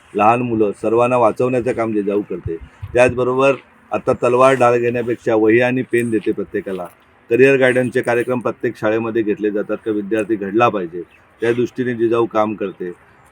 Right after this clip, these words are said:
तर एक दिवस कुठेतरी श्रमपरिहार झाला पाहिजे, जे रामराज्य जिजाऊचं सुरू आहे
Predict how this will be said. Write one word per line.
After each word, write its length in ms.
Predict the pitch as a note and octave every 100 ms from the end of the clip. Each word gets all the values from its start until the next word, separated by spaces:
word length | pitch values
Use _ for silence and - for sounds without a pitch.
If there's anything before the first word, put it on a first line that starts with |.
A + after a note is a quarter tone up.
| -
तर 120 | C3
एक 220 | C#3 C3+
दिवस 220 | C#3+ D3
कुठेतरी 420 | - C3+ C3+ C#3+ B2+
श्रमपरिहार 680 | C3 B2+ C3+ C#3 C#3 C#3
झाला 240 | C3 A2+ A2
पाहिजे, 280 | G#2+ G2 G#2
जे 180 | A#2+
रामराज्य 560 | A#2+ B2+ B2+ B2 C3 C3 - A#2
जिजाऊचं 920 | A2+ A#2+ B2+ A#2 A#2 A#2+ A2+ G2+ B2+
सुरू 240 | B2+ B2
आहे 260 | B2 F#2